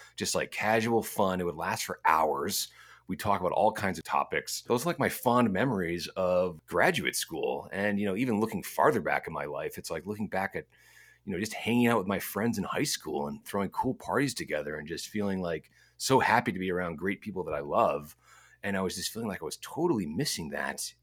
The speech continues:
in the entrepreneurship community. And I was like, "What is wrong with me? I, I gotta stop doing this." And around this time, the city was doing these engagement sessions. And I was actually, one of the engagement sessions I was at, someone there said, "You know,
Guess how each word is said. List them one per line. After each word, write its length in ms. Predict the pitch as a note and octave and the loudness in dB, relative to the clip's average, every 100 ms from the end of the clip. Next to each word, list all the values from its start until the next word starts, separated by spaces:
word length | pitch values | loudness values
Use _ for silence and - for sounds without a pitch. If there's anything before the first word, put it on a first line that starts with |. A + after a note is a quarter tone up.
| _ | _
in 100 | F2+ | -6
the 100 | F#2 | -4
entrepreneurship 680 | F#2 - F2 B2+ A2+ - - | -4 -4 -4 -4 -4 -8 -12
community. 560 | C#2+ C#2+ C#2+ C#2 C#2 - | -16 -14 -12 -12 -14 -16
And 120 | D2+ | -16
I 60 | D2 | -14
was 140 | C#2+ | -14
like, 100 | C#2+ | -12
"What 220 | C2+ F#2 | -6 -4
is 120 | C#3+ - | -4 -6
wrong 140 | E2+ | -8
with 140 | G#2 | -8
me? 100 | D#2 | -12
I, 80 | C#2 | -12
I 160 | D2+ - | -12 -10
gotta 160 | - - | -10 -10
stop 240 | - D2+ | -10 -10
doing 220 | D2+ C#2+ C#2 | -12 -12 -10
this." 320 | C2+ - - _ _ | -8 -8 -10 _ _
And 100 | A2+ | 4
around 220 | G#2+ E3+ G3+ | 8 8 6
this 160 | - | 2
time, 480 | - C2 C#2 C#3 E3 _ _ _ _ _ - | -2 -4 -2 -2 -4 _ _ _ _ _ -18
the 220 | G2 G#2+ | -6 -2
city 300 | - F3 F#3 | 4 6 6
was 120 | C3+ | 4
doing 220 | A2+ A2+ | 4 2
these 180 | G#2+ F#2 | 2 2
engagement 500 | F2+ - G2+ C#3+ F2+ | -4 0 0 0 -4
sessions. 680 | - - - - - - - _ _ | -4 -4 -6 -8 -10 -14 -14 _ _
And 80 | G2 | -4
I 20 | |
was 100 | F#2+ | -4
actually, 200 | D3+ - | -4 -8
one 240 | - A#2+ E3 | -6 0 0
of 60 | |
the 100 | G#3 | 0
engagement 400 | G2+ - C3+ G2+ | -2 -2 -2 0
sessions 340 | - E2+ F2+ E2 | -2 -2 -4 -4
I 80 | D#2+ | -6
was 140 | D2 | -4
at, 280 | A2+ E2 - | -2 -4 0
someone 300 | - C#3 G#2 | 2 4 6
there 220 | G#2 F#2 | 4 2
said, 560 | - - C#3+ F#2 D#2 - - - - _ _ | 0 2 4 4 0 -10 -20 -20 -20 _ _
"You 60 | A2 | 4
know, 360 | A2 G#2 F#2 | 8 6 4